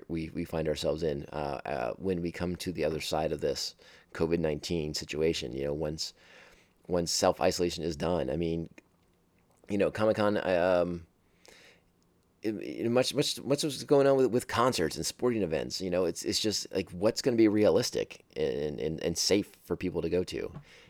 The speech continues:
And I, I, you know, Comic-Con had a, had a struggle with that, and, uh, just the way that, uh, Major League Baseball, the National Hockey League, and the N B A, and, and even the N F L are, are trying to figure out how they're gonna do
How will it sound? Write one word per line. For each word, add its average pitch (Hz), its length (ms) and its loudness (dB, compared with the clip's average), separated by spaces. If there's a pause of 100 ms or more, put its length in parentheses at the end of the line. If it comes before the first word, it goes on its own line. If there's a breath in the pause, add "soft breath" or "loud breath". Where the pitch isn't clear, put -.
(120 loud breath)
And 78 220 -4
I, 82 160 -2
I, - 40 -6
you 90 120 -4
know, 76 120 -4
Comic-Con 85 400 -4
had 82 140 0
a, 80 80 2
had 82 180 0
a 80 120 0 (500)
struggle 92 420 2
with 82 140 0
that, 90 360 2
and, 78 340 -2
uh, 80 260 0
just - 240 -4
the 95 80 2
way 85 160 6
that, 80 260 0
uh, 80 160 -2 (320 loud breath)
Major 98 200 2
League 90 140 0
Baseball, 85 500 6
the 85 80 0
National 85 280 0
Hockey 80 180 -2
League, 87 500 -4
and 85 140 2
the 90 120 2
N 87 100 2
B 85 200 0
A, 80 400 2 (180)
and, 80 200 -4
and 90 140 -2
even 95 200 0
the 90 120 2
N 90 60 2
F 82 120 -4
L 101 280 6
are, 82 220 4
are 87 100 2
trying 87 240 -2
to 87 60 -4
figure 90 260 -2
out 87 80 -2
how 90 200 0
they're 92 200 4
gonna 90 180 0
do 85 400 0